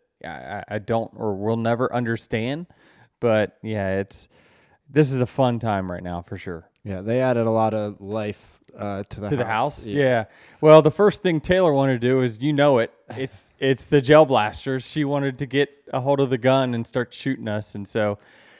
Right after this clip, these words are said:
Speaker 1: uh, we had to impose a, a rule for Molly. You can't hit Molly. You know, they're the all-time defender of the flag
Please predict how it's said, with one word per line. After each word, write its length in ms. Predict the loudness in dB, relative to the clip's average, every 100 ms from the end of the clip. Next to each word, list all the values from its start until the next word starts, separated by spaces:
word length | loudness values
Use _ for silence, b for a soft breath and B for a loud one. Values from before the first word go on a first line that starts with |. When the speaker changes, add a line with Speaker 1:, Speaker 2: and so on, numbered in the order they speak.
| b -6
Speaker 1:
uh, 160 | -2 0
we 120 | 2
had 160 | 2 2
to 60 |
impose 400 | 0 2 2 4
a, 140 | 2 2
a 80 | 0
rule 340 | 0 4 4 2
for 120 | 0
Molly. 580 | 4 6 6 2 -2 _ _ _ _ _ _ _ _ -20
You 60 |
can't 280 | 0 4 4
hit 100 | 2
Molly. 440 | 2 2 2 0 -4 _ -10
You 180 | -6 -6
know, 60 |
they're 260 | 2 4 4
the 220 | 0 -2
all-time 520 | 0 0 0 -4 -2 -4
defender 540 | -4 -4 -2 -2 -4
of 220 | -4 -4
the 100 | -4
flag 520 | -6 -2 -2 -2 -6